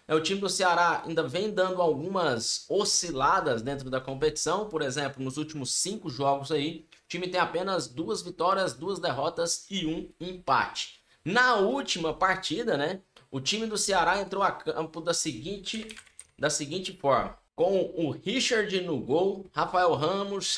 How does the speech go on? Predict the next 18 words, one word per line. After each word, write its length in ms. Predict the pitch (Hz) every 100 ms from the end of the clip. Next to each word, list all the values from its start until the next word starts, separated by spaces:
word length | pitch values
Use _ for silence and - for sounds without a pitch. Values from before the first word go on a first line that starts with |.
| -
Ramon, 680 | 175 208 175 127 147 196 196 _
David 440 | 120 135 208 214 185
Ricardo, 640 | 175 175 151 180 180 185
Matheus 600 | 160 160 147 - 170 196
Bahia, 640 | 160 170 127 151 170 175 - _ -
Patrick 480 | 147 139 185 - 190
De 140 | 180
Luca, 400 | 143 160 175 175
o 80 | 156
Richardson, 840 | 156 160 - 156 160 160 160 160 - _ _ _ _ -
o 320 | 156 - - -
Saulo 420 | - - 175 202 202
Mineiro 340 | 185 175 170
numa 220 | 165 160
ponta, 400 | 156 170 165 160 -
o 160 | 156
Wailon 320 | 135 185 196 185
centralizado, 840 | 185 170 170 147 120 143 143